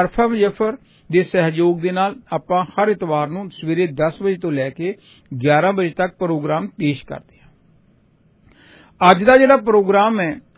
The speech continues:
ਅੱਜ ਦਾ ਜਿਹੜਾ ਟੌਪਿਕ ਹੈ, ਉਹ ਸੰਤ ਨਾਮਦੇਵ ਜੀ, ਜਿਸ ਤਰ੍ਹਾਂ ਕਿ ਰਵਿਦਾਸ ਸੰਤ ਹੋਏ ਨੇ, ਕਬੀਰ ਸਾਹਿਬ ਹੋਏ ਨੇ, ਪੀਪਾ ਜੀ ਹੋਏ ਨੇ, ਸਹਿਜੋ ਬਾਈ ਹੋਏ ਆ, ਮੀਰਾ ਬਾਈ ਹੋਈ ਆ, ਗੁਰੂ ਨਾਨਕ ਸਾਹਿਬ ਹੋਏ ਨੇ,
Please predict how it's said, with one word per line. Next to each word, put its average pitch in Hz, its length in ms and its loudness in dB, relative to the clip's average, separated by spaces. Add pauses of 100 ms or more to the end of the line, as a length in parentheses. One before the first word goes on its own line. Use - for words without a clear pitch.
(120)
ਅੱਜ 190 140 0
ਦਾ 247 140 4
ਜਿਹੜਾ 247 260 4
ਟੌਪਿਕ 185 560 2
ਹੈ, 175 220 0 (140)
ਉਹ 220 600 4
ਸੰਤ 214 800 -2 (160)
ਨਾਮਦੇਵ 180 880 4
ਜੀ, 135 280 -6 (120)
ਜਿਸ 160 160 -2
ਤਰ੍ਹਾਂ 208 220 0
ਕਿ 185 260 -2 (360)
ਰਵਿਦਾਸ 180 580 4
ਸੰਤ 180 280 -2
ਹੋਏ 170 200 -2
ਨੇ, 175 300 -8 (720)
ਕਬੀਰ 196 360 4
ਸਾਹਿਬ 208 320 4
ਹੋਏ 175 280 -2
ਨੇ, 180 300 -8 (160)
ਪੀਪਾ 214 380 4
ਜੀ 196 180 0
ਹੋਏ 175 260 2
ਨੇ, 185 180 -4
ਸਹਿਜੋ 214 460 4
ਬਾਈ 180 200 4
ਹੋਏ 175 260 0
ਆ, 185 80 2
ਮੀਰਾ 202 380 4
ਬਾਈ 185 240 2
ਹੋਈ 165 240 -2
ਆ, 185 60 0
ਗੁਰੂ 170 180 -6
ਨਾਨਕ 196 260 0
ਸਾਹਿਬ 196 280 0
ਹੋਏ 175 180 -2
ਨੇ, 180 180 -6